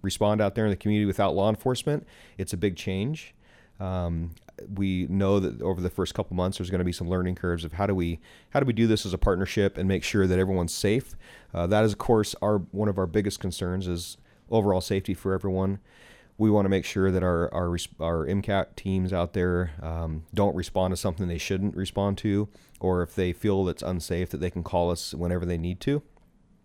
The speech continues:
and have that really strong partnership. And it's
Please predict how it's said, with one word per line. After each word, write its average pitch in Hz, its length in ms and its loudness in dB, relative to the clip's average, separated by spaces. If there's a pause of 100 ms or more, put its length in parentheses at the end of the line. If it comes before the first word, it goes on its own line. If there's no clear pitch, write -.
(180)
and 98 300 -2 (480)
have 113 160 6
that 107 140 8
really 104 180 4
strong 101 220 2
partnership. 104 560 2
And 123 100 4
it's - 220 -2